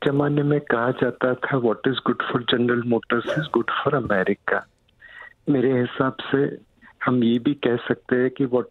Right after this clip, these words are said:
is good for Tatas is good for India।" Because ये भारत के अभिन्न अंग है, सॉल्ट से लेके सॉफ्टवेयर, सॉफ्टवेयर तक वो प्रोड्यूस करते हैं। आत्मनिर्भर भारत की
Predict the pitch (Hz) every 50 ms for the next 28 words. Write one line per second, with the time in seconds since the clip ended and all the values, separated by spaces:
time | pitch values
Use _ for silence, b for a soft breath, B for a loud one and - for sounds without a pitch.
0 | - 131 123 - - - 123 - - - - 123 - - - 107 107 - - 156
1 | 147 127 101 - - - _ _ - - 127 - - - 131 120 - - - -
2 | - - 90 - 104 107 110 117 - - - - _ _ _ _ _ _ B B
3 | B B B B B B - - 139 143 - 160 165 151 - - 147 156 170 175
4 | 180 196 - - _ _ _ _ _ _ - - - 104 113 127 143 - - -
5 | - 123 - - 160 160 - - - 165 - - - 120 135 147 151 165 - -
6 | - 120 120 123 123 - - 135 120 - - _ _ - - B B B B B
7 | B B B B - - - 147 139 147 151 - - - - 160 143 139 143 139
8 | - 147 143 - - - 110 104 - - - - 127 127 127 - - 123 110 -
9 | - - 123 127 127 - - - 139 135 - - - _ B B B B B B
10 | _ _ - 131 127 120 131 127 123 139 123 - _ _ _ - 123 117 98 107
11 | 127 131 123 - - - - 110 - - - 127 123 123 113 123 120 - - -
12 | _ B B B B B B _ - 113 117 - - - 147 147 143 139 139 135
13 | - - 143 139 135 - 117 101 127 123 127 - - - - - 143 139 135 135
14 | 127 123 135